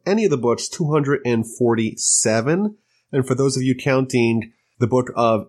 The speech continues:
Exodus had one hundred and twelve mitzvos, and the book of Genesis had only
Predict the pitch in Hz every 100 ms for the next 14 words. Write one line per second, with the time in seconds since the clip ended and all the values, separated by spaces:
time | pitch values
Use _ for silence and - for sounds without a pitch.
0 | - 156 - 127 107 95 - - 120 113
1 | 107 - - 117 113 127 110 101 95 -
2 | 139 131 120 110 113 101 98 101 104 107
3 | 101 90 101 95 104 - 98 - 98 98
4 | 92 90